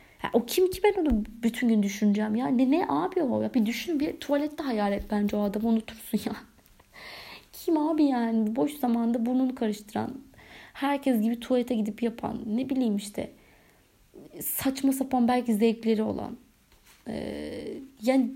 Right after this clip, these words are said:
saçma sapan bir sürü özelliği olan bir adam yani. Hepimiz öyleyiz yani. Ya hiç kimse bu kadar böyle düşünüp kafa yormayı hak eden, hiç kimse insan ya. Böyle noksanlıkların bütünü. Dolayısıyla yani ne bu kadar, bu kadar beyin meşgul edecek, bu kadar böyle kafaya takılacak ne olabilir?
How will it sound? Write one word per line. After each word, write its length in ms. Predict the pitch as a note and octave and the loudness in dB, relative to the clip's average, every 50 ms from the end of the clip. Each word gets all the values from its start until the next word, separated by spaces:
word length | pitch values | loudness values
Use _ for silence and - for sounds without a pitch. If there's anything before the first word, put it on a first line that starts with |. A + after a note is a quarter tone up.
| - - | -10 -12
saçma 600 | - A#3 - - - - F4+ F4+ F4+ - - B3+ | -10 -8 -8 -6 -2 0 0 0 0 0 -2 -2
sapan 380 | B3 - G#3+ - A3+ A3+ A3+ - - - _ _ - - - - - - | 0 0 0 0 2 0 0 -2 -8 -20 _ _ -20 -20 -20 -18 -6 0
bir 60 | - E4+ | 0 0
sürü 260 | E4 - - A#3+ C4+ | 0 0 0 2 2
özelliği 400 | C4+ B3 C4 B3+ B3 B3 A#3 A3+ | 4 4 2 2 0 0 0 0
olan 220 | A3 G#3+ A3 A3 | 0 2 0 0
bir 140 | A3 B3+ B3+ | 0 0 -2
adam 260 | A#3+ G#3+ B3 B3 A3+ | -2 -2 -2 -2 -2
yani. 200 | A3 G3+ G3+ G3+ | -4 -4 -4 -2
Hepimiz 340 | D4 E4+ - - C#4+ A3 G#3 | -4 -2 2 2 2 4 6
öyleyiz 420 | G#3+ G#3 G#3 G3+ G#3+ G#3+ G3+ G3 | 4 4 2 2 0 -2 -2 -4
yani. 260 | G#3+ - - - A#3 C4+ | -4 -6 -4 -4 -2 -2
Ya 80 | C#4+ | 0
hiç 280 | D4 C#4+ C#4+ D4 - - | 0 -2 -2 -4 -6 -4
kimse 260 | - F#4+ F#4 - C#4+ | -4 -4 0 0 0
bu 80 | C4 C4+ | 0 0
kadar 320 | - C4+ C4+ C4+ C4+ A#3 | 0 0 0 0 -2 -2
böyle 180 | B3+ B3 G#3+ G#3+ | -2 -2 -2 -2
düşünüp 320 | A#3+ A#3+ - C4+ C4 C4+ | -4 -4 -4 -6 -6 -4
kafa 260 | - B3+ C4 - C4 | -4 -6 -4 -2 -2
yormayı 340 | B3+ B3+ B3 A#3+ A#3 A#3+ A#3+ | -2 0 0 -2 -2 -2 -2
hak 200 | A3+ A#3 A#3+ - | -4 -4 -2 -2
eden, 260 | A3+ G#3 A#3 A#3 A3+ A3+ - - - - - - - | 0 0 0 -2 -2 -6 -10 -20 -20 -20 -20 -20 -20
hiç 200 | - - - - | -18 -14 -12 -12
kimse 260 | - - - - D#4 | -12 -8 -4 -2 2
insan 520 | A#3+ C4+ C#4+ C4+ C4+ C#4+ - F#4 G4+ G4+ E4 | 4 4 4 2 0 -2 -2 0 0 2 2
ya. 380 | A#3+ A3+ A#3 B3 C#4 D#4 C#4+ | 2 2 0 0 0 0 0
Böyle 140 | C#4 C#4 B3 | 2 2 4
noksanlıkların 840 | C4 C#4+ C#4 - - - D4+ D4 C#4+ D4 D4 - C#4+ D4 D4 C#4+ C4 | 4 4 4 2 -2 0 2 2 2 2 0 0 0 2 2 0 -2
bütünü. 400 | C4+ C4+ - C#4+ C4 C4+ C4+ C4+ - - - - - - _ _ _ - - - - _ _ - _ _ _ _ _ - A3 | -2 -4 -2 0 0 0 0 -2 -4 -12 -18 -20 -20 -20 _ _ _ -20 -20 -20 -20 _ _ -20 _ _ _ _ _ 0 2
Dolayısıyla 440 | A#3 C#4+ D#4+ E4 D#4+ - - D#4+ E4 | 2 4 2 2 0 -2 -2 0 0
yani 420 | D4+ C4 C4 C4+ B3+ A#3 A3 G#3+ | 0 2 0 2 2 2 2 4
ne 180 | A#3 C#4 D4+ C#4 | 4 2 2 2
bu 100 | D4+ D4 | 0 -2
kadar, 440 | - D4 C4+ A3 A3+ A3 G3+ G3 G3+ | 0 0 2 2 2 0 0 -2 -4
bu 40 | - | -2
kadar 320 | - D4+ D4+ C4+ A3 G3+ | 0 2 2 2 2 2
beyin 220 | A#3 B3 C4 C4 | 2 2 2 2
meşgul 320 | C4 B3 A#3+ - - A#3 G#3+ | 0 0 -2 -4 -4 -2 -2
edecek, 360 | A#3 A3+ - - A3+ - - | -2 -4 -4 -10 -10 -10 -8
bu 40 | - | -4
kadar 340 | - A#3+ A3 A3+ A3+ A3 G#3 | -2 0 2 2 0 0 0
böyle 120 | A3+ A3 | -2 -2
kafaya 320 | - G#3+ G#3 - A#3+ A#3+ | -4 -6 -4 -2 -4 -4
takılacak 400 | A#3 - A3 - A#3 G#3+ A#3+ A3 | -2 -4 -4 -4 -2 -2 0 2
ne 160 | G#3+ G#3+ A3 - | 2 2 2 2
olabilir? 460 | C4+ B3 B3+ G#3+ G3+ G3+ G3+ G3+ | 0 2 2 2 2 2 0 0